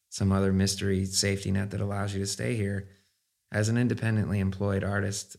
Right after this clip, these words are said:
uh, you know, my wife and I get by and we make a good living and I can afford my place. But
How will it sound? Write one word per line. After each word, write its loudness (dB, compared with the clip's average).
uh, -6
you 2
know, 6
my 4
wife 2
and 2
I 4
get 2
by 0
and 0
we 0
make 0
a -2
good 0
living 2
and 2
I 0
can -2
afford 0
my 2
place. 2
But -4